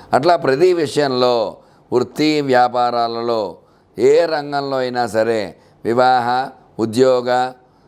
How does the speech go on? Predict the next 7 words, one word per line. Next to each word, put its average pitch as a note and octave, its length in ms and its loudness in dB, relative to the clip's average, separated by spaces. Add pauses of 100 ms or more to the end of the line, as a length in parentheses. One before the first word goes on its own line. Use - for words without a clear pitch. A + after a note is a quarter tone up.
(140)
అలాగే B2+ 440 0 (360)
నరదృష్టి, A#2+ 760 -2 (300)
నరఘోష B2+ 560 2 (540)
అన్నిటికీ D#3 600 0 (460)
చక్కటి E3+ 540 2 (100)
పరిష్కారం C#3 720 0 (520)
నా A2 80 2